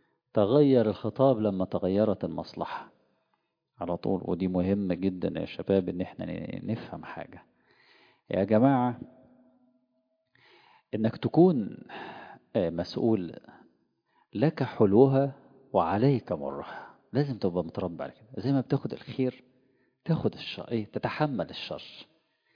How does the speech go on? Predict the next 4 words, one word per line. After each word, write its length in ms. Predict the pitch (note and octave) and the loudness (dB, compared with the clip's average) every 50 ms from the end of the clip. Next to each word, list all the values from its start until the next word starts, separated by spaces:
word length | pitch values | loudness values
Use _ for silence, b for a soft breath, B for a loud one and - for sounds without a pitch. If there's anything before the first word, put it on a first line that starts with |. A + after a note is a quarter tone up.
| _ _ | _ _
تتحمل 640 | - G#2+ - C3+ - - - F#3+ F3+ D3+ B2+ G#2 F2 | -2 0 0 0 0 2 2 2 4 2 2 0 0
الألم. 400 | F2+ E2 D#2+ E2+ E2+ D#2 D2 - - _ _ _ _ _ _ _ _ _ _ b b b b b b b b b - | 0 0 0 -2 -2 -4 -8 -10 -14 _ _ _ _ _ _ _ _ _ _ b b b b b b b b b -8
مش 240 | G2+ - - - | -8 -8 -8 4
دايمًا 380 | A2 C3+ D3+ D#3+ C#3 B2 A#2+ A2 | 8 8 8 8 8 6 2 0